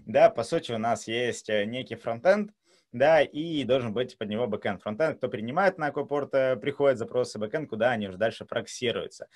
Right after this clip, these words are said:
Да, я настроил простой пример, когда мы все запросы, э, обрабатываем с помощью одного порта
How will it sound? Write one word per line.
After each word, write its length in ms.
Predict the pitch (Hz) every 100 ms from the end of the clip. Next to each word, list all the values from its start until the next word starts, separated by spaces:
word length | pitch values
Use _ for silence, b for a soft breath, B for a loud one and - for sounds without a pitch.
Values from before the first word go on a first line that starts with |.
| B B
Да, 140 | - 156
я 240 | 123 147 165
настроил 520 | 127 - 143 151 127
простой 380 | - 120 151 135
пример, 320 | 113 156 185
когда 320 | - 123 139
мы 760 | 113 135 147 127 110 104 104 101
все 260 | - 143 139
запросы, 480 | 110 - 156 - 123
э, 140 | 104 B B B -
обрабатываем 760 | 104 104 101 110 127 139 113
с 60 | -
помощью 360 | 120 113 -
одного 260 | 104 107 110
порта 460 | 107 104 170 185